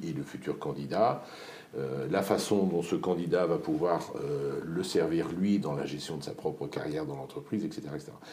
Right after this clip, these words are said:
Ça, le chasseur de tête, forcément, il peut pas le, il peut pas se mettre à la place, à ce niveau-là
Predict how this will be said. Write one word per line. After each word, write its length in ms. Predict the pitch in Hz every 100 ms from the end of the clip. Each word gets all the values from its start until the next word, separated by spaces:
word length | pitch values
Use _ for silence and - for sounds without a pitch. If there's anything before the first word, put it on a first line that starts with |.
| -
Ça, 120 | -
le 60 | 104
chasseur 300 | 92 - 82
de 100 | 78
tête, 180 | 101
forcément, 380 | 101 73 87 85
il 80 | 85
peut 100 | 73
pas 140 | 73
le, 100 | 73 64 60 50 50 50 50 - - - - - - - -
il 100 | 73
peut 120 | 76
pas 260 | - 82
se 200 | 76 -
mettre 300 | 82 104 104
à 40 | 80
la 120 | 73
place, 320 | 76 80 -
à 80 | -
ce 160 | - 113
niveau-là 580 | 113 101 90 92 110